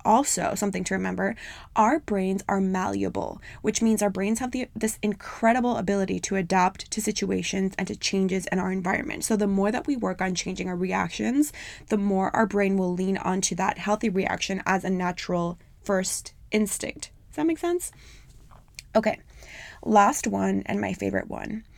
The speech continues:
So this is more of a mindset I've adapted recently and I'm still trying to fully incorporate because these things take time. It's not a one and done, okay? This shit takes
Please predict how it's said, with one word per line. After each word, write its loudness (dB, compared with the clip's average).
So 0
this 0
is -2
more 4
of -2
a 2
mindset 0
I've 0
adapted 0
recently -2
and 0
I'm 0
still -6
trying -2
to -6
fully -4
incorporate -4
because -2
these -4
things -2
take -6
time. -2
It's -6
not 0
a 0
one -2
and -2
done, 2
okay? 0
This 0
shit -2
takes -2